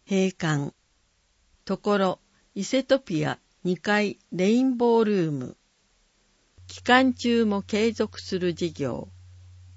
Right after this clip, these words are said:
印刷機、大判印刷機、コピー機の利用。広報誌発刊などの広報事業。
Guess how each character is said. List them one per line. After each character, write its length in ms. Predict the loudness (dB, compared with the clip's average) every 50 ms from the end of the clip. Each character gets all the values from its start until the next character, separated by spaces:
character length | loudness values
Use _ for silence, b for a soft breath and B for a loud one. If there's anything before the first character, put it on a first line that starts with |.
| -20 _ -2
印 220 | 2 2 2 2
刷 380 | 0 0 -2 -2 -2 -4 -12 -20 _
機、 280 | -8 -8 -8 -8 -8 -14 _ _ _ _ _ _ _
大 280 | 2 4 4 4 4 2
判 380 | 2 0 0 0 0 -4 -4 -4
印 240 | -2 0 2 2 0
刷 380 | 0 -2 -4 -6 -6 -10 -16 -14
機、 260 | -10 -10 -10 -10 -12 _ _ _ _ _ _ _ _ _
コ 140 | -4 -4 -4
ピ 240 | 0 0 2 2 2
ー 80 | 0
機 180 | -2 -4 -4 -2
の 200 | 0 0 -2 -2
利 220 | -2 -4 -4 -2
用。 380 | -2 -2 -2 -2 -4 -6 -8 -12 _ _ _ _ _ _ _ _ _ _ _ _ _ _ _ _ _ -2
広 320 | 2 4 6 6 4 4
報 240 | 2 0 2 2 2
誌 180 | 0 -4 -6 -8
発 240 | -6 -6 -8 -10 -10 _ _
刊 260 | -2 -2 0 0 0
な 140 | -2 -4 -4
ど 160 | -4 -6 -6
の 220 | -6 -6 -8 -12 -16 _ _
広 380 | 0 4 6 6 6 6 4 4
報 240 | 4 6 6 4
事 160 | 4 0 -2 -2
業。 440 | -2 -2 -2 -2 -4 -6 -10 -14